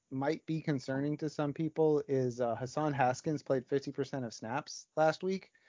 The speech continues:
I don't think that that lasts, because here's the thing. Hassan Haskins is not very good.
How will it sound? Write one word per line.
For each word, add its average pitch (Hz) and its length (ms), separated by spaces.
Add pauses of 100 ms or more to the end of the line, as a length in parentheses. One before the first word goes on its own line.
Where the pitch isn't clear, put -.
(300)
I 170 80
don't 202 240
think 190 200
that 147 140
that 117 200
lasts, - 640
because 139 340
here's 165 160
the 143 80
thing. 113 220
Hassan 156 320
Haskins 143 420
is 107 160
not 110 220
very 101 180
good. - 180